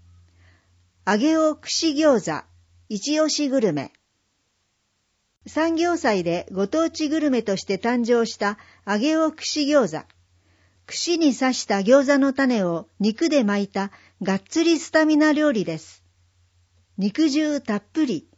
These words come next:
ジューシーで食べ応え抜群。時十時から、なくなり次第終了。ところ、ステージ前。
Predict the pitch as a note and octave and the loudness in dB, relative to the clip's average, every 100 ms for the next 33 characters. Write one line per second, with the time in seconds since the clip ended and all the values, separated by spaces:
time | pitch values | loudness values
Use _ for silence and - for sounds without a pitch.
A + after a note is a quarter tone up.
0 | _ _ F#3 D#4+ E4 C4+ G#3 D#3+ D3+ A#2 | _ _ -4 -2 -2 0 -2 -2 -6 -8
1 | E3 G3 C#4+ D4 C#4+ C4 B3+ G3 F3+ C#4+ | -4 0 2 0 0 0 0 -2 -2 -2
2 | B3+ A#3 G#3 - _ _ _ _ _ _ | 0 0 0 -8 _ _ _ _ _ _
3 | _ _ _ - B3 D4+ D4+ - _ F#3 | _ _ _ -4 -2 -2 -4 -6 _ -4
4 | C#4 E4+ A#3 G#3+ E3+ D#3 - _ _ _ | 0 0 -2 -4 -6 -6 -10 _ _ _
5 | _ _ _ F#3+ G3 C4+ C4+ B3+ - G3+ | _ _ _ -8 -2 0 0 -2 -4 -4
6 | D3+ D3 - F3+ E3 D#3+ D3+ C#3+ _ _ | -4 -6 -2 0 0 -2 -4 -8 _ _
7 | _ _ _ _ _ _ - D4+ C#4+ C4 | _ _ _ _ _ _ 0 2 2 2
8 | - _ - - C#4+ D4+ B3+ C4+ B3 E3+ | -4 _ -20 -4 0 0 0 -2 -2 -4
9 | - | -8